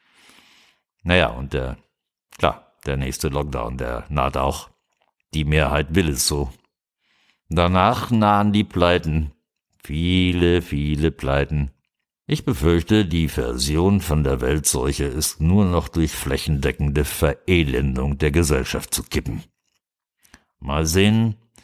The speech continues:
wer nach und nach an seinem Geldbeutel merkt, dass ein Virus nicht sein größtes Problem ist. Nur gut, dass die Grippe verschwunden ist. Masken eliminieren Grippe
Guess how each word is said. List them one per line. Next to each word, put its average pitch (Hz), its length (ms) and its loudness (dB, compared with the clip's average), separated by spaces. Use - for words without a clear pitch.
wer 87 180 2
nach 95 360 4
und 101 200 -2
nach 78 320 2
an 87 140 0
seinem 82 400 0
Geldbeutel 76 760 0
merkt, 71 500 -2
dass 78 240 0
ein 90 300 0
Virus 73 400 0
nicht 65 240 -6
sein 71 260 -2
größtes 67 520 -4
Problem 65 520 -2
ist. - 320 -4
Nur 131 200 4
gut, 110 400 0
dass 98 140 0
die 85 160 -4
Grippe 64 260 -6
verschwunden 69 540 -6
ist. - 320 -6
Masken 117 760 0
eliminieren 87 1080 2
Grippe 82 480 -2